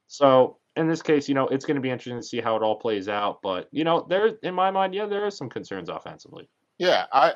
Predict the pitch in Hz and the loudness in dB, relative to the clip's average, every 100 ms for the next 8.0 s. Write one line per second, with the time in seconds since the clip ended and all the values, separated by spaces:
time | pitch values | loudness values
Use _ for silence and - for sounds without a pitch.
0 | - 147 185 180 143 117 - 135 101 104 | 4 6 6 2 -2 -4 0 0 0 0
1 | 107 127 113 110 127 113 85 107 95 107 | 0 -2 -2 -4 0 0 0 -4 -2 -8
2 | 92 92 85 95 90 87 87 80 - 92 | -8 -14 -14 -12 -12 -8 -8 -8 -14 -8
3 | 90 - 92 92 92 - 104 92 92 90 | -6 -8 -10 -6 -6 -6 -8 -8 -8 -8
4 | 90 95 87 92 90 92 - 123 110 - | -12 -10 -10 -10 -10 -10 -10 -10 -10 -10
5 | 104 92 92 85 82 87 - 92 85 73 | -8 -8 -6 -6 -6 -12 -10 -6 -4 -2
6 | 82 80 - - 98 - 104 - 90 110 | -2 -4 -8 -8 -8 -6 -6 -6 -6 -4
7 | 104 85 _ _ _ - 104 101 98 | -4 -6 _ _ _ 0 2 2 0